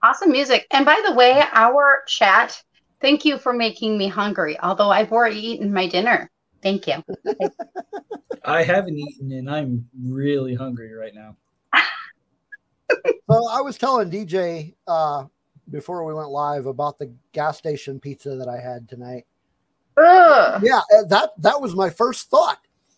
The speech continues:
Speaker 3: when I first moved here.
Speaker 1: It's close
Speaker 3: Every-,
Speaker 1: to sh-, Chill and
Speaker 3: everybody,
Speaker 1: Nick on the
Speaker 3: listen,
Speaker 1: Hot.
Speaker 3: listen, I know, I know what you mean. I, everybody was telling me there. So there's this gas station chain up here called Wesco,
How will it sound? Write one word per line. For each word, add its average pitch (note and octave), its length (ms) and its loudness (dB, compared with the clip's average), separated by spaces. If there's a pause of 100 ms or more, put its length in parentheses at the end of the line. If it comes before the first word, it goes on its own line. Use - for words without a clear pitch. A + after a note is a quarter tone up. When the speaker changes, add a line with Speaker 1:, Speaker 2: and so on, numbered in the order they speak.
Speaker 3:
when F3 120 -6
I G3+ 120 0
first B3 360 -8
moved C4 280 -8
here. D#3+ 420 -6 (220)
Speaker 1:
It's A#4 300 -6
close A4 340 4
Speaker 3:
Every-, G4+ 160 6
Speaker 1:
to A4 80 6
sh-, - 880 -14
Chill - 160 2
and E5 80 4
Speaker 3:
everybody, F#4+ 340 2
Speaker 1:
Nick E4+ 80 -10 (320)
on F#4 120 -4
the - 20 -10
Speaker 3:
listen, - 220 2
Speaker 1:
Hot. E4 260 4 (140)
Speaker 3:
listen, A#3+ 500 -4
I F#3+ 140 0
know, B3+ 400 -6
I G3 160 2
know B3 180 -4
what C#4+ 160 -8
you B3+ 120 -12
mean. C4 360 -10 (580)
I, G3+ 100 -2 (140)
everybody B3 400 -2
was B3 140 -8
telling B3+ 300 -4
me G#3 260 -4
there. G#3 220 -4
So A#3 200 -4
there's A3 240 -2
this F#3 180 -10
gas B3 300 -2
station G3+ 760 -12 (320)
chain D#3+ 580 -8 (520)
up E3+ 200 0
here F3 220 -8
called E3 240 -4
Wesco, D3+ 640 0